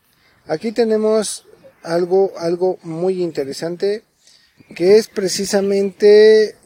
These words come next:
un, un ensayo que hizo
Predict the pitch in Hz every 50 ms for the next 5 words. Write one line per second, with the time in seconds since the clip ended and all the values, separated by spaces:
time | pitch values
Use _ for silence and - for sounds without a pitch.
0 | _ - 170 175 185 190 196 190 165 175 185 196 202 202 196 180 170 156 - -
1 | 170 170 175 180 190 196 185 - - 156 147 147 151 170 170 - - 190 185 185
2 | 185 190 190 190 190